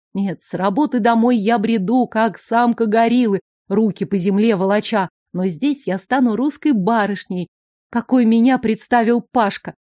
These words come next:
А как ходили русские барышни? Павой. Приосанилась, подбородок подняла, и тут я дошла до края подиума. Не увидела Аську и запаниковала. Повернув голову, заметила, что она уже идет обратно, по другому краю,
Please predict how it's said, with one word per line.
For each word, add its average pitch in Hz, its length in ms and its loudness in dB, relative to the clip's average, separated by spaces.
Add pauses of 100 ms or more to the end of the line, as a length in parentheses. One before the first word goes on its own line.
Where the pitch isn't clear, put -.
(120)
А 190 220 -2
как 294 240 -4
ходили 311 320 2
русские 294 380 0
барышни? 247 600 0 (380)
Павой. 196 460 -2 (280)
Приосанилась, 214 840 0
подбородок 214 640 0
подняла, 247 400 2
и 233 240 0
тут 277 260 -12
я 226 220 -2
дошла 202 340 -2
до 202 160 -2
края 220 240 -2
подиума. 185 600 -4 (260)
Не 247 100 2
увидела 254 400 2
Аську 302 500 -2
и 262 380 -2
запаниковала. 254 880 0 (320)
Повернув 233 480 2
голову, 233 380 0
заметила, 233 540 0
что 226 200 -2
она 226 300 2
уже 220 400 0
идет 226 240 0
обратно, 226 520 0
по 214 140 -6
другому 233 460 0
краю, 202 360 0